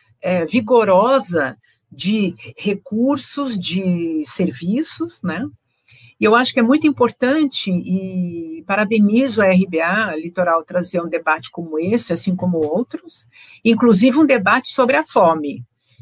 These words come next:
Eu sou colaboradora também do Núcleo de Políticas Públicas Sociais da Unifesp,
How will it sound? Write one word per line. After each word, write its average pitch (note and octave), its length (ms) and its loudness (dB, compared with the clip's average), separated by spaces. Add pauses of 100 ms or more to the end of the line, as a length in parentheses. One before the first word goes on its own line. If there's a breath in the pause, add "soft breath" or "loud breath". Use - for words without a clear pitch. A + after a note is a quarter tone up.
Eu A#3 100 4
sou D4 240 0
colaboradora G3 800 0
também F#3 400 -2
do A3+ 100 -2
Núcleo A3+ 400 2
de F3+ 80 -4
Políticas F#3+ 600 -6
Públicas F3+ 460 -8
Sociais F#3+ 520 -2
da G3+ 100 -4
Unifesp, G3 640 -2